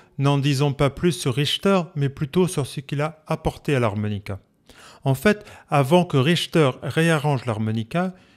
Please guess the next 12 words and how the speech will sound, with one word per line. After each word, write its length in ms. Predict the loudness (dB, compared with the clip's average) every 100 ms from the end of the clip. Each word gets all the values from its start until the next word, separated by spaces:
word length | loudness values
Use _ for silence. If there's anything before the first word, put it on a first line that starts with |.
| _
celui-ci 720 | -2 0 2 2 0 0 -2
n'était 260 | -2 -2 -2
composé 600 | -2 -2 0 0 0 0
que 140 | -2
d'anches 360 | 0 0 0 -4
soufflées. 460 | -8 -8 -6 -8 -8 _ _ _ -20 -20 -20 -10
Grâce 320 | -2 0 0
à 40 |
lui, 240 | 0 2 2
l'harmonica 600 | 2 2 0 0 2 0
possède 480 | 2 -2 0 -2 2
désormais 680 | 0 2 2 2 0 -2